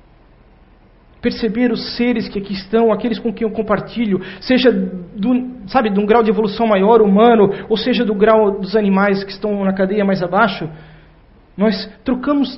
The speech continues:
tanta coisa, trocamos, compartilhamos. E onde vai parar tudo isso, toda a experiência? Termina no caixão? Termina no nada? Será?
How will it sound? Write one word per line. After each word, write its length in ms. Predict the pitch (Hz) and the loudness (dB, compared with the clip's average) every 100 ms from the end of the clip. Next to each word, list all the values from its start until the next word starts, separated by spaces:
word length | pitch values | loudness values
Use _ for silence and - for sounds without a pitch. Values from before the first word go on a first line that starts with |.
| - | -6
tanta 320 | 285 294 294 | -2 -2 -2
coisa, 480 | 214 - 254 240 185 | -8 -8 -4 -2 -4
trocamos, 680 | 185 214 - - 277 233 196 | -4 -6 -6 -2 2 2 0
compartilhamos. 760 | 233 247 - 220 247 226 190 - - - _ _ | -4 -4 -4 -4 -2 -2 -4 -12 -20 -20 _ _
E 100 | 247 | -2
onde 160 | 311 262 | -2 -2
vai 100 | 247 | -2
parar 220 | 220 190 | 0 0
tudo 300 | 196 185 208 | -2 -2 0
isso, 240 | 196 202 | 0 -2
toda 180 | 214 240 | 0 2
a 20 | |
experiência? 600 | 214 214 208 196 196 196 | 0 0 2 4 2 0
Termina 380 | 156 196 226 240 | 0 2 4 2
no 100 | 220 | 0
caixão? 480 | - - 190 226 196 - - _ _ _ _ _ _ _ _ _ _ _ _ _ _ _ - | -4 -6 -4 -4 -6 -12 -20 _ _ _ _ _ _ _ _ _ _ _ _ _ _ _ 2
Termina 380 | 214 233 254 | 4 6 4
no 120 | 226 190 | 4 2
nada? 540 | 185 240 196 147 - - - | 2 0 -2 -6 -8 -18 -20
Será? 720 | - 240 214 208 233 - - | -8 0 2 2 0 -4 -16